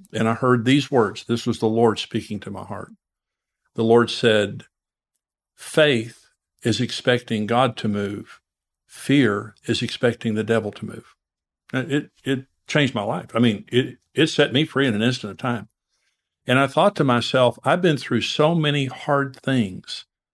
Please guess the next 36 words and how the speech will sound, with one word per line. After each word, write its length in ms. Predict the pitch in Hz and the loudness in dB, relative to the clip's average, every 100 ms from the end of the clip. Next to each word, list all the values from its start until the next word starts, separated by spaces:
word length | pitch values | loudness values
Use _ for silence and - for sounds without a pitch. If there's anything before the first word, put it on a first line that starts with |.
| _ _ _ _ _ - | _ _ _ _ _ -2
in 160 | 117 113 | 4 4
this 260 | 131 135 | 4 2
year 460 | 143 123 95 - _ _ _ _ _ _ - | 0 0 0 -8 _ _ _ _ _ _ 0
that 160 | 120 | 0
the 80 | 113 | 2
devil's 400 | 123 170 127 107 | 2 2 2 0
got 260 | 120 120 120 | 0 0 0
me 120 | 147 | -2
expecting 520 | 113 - 127 123 123 | -2 0 0 2 2
another 300 | 117 123 123 | 4 2 -2
punch." 420 | - 147 147 - _ _ _ _ _ _ _ _ 117 | -6 -8 -8 -16 _ _ _ _ _ _ _ _ 0
Rather 400 | 117 156 190 165 | 4 4 4 4
than 160 | 151 | 4
expecting 800 | 135 120 - 143 131 - 117 110 | 0 -2 0 2 2 0 -2 0
God 300 | 117 156 196 | 2 2 0
to 100 | - | -2
move, 460 | 117 104 104 110 _ - | -2 -2 -6 -12 _ -4
I'm 160 | 139 | -2
sitting 280 | 214 160 123 | 0 -2 0
here 140 | 120 120 | 0 0
waiting 380 | 123 123 127 | 2 2 0
for 140 | 120 127 | -4 -4
the 100 | 123 | -2
devil 340 | 127 160 156 | 0 0 0
to 120 | - 113 | -4 -6
move. 180 | 101 | -6
I, 100 | 107 165 | -4 -2
I 120 | - | 0
want 200 | 240 202 | 0 2
you 100 | 160 | 0
to 40 | |
understand, 340 | 135 - 139 117 | 0 0 0 2
these 220 | 143 220 | 4 4
are 100 | 156 | 2
God's 380 | 117 135 156 - | 2 2 2 -2
times. 440 | 147 147 104 - | -2 0 -2 -8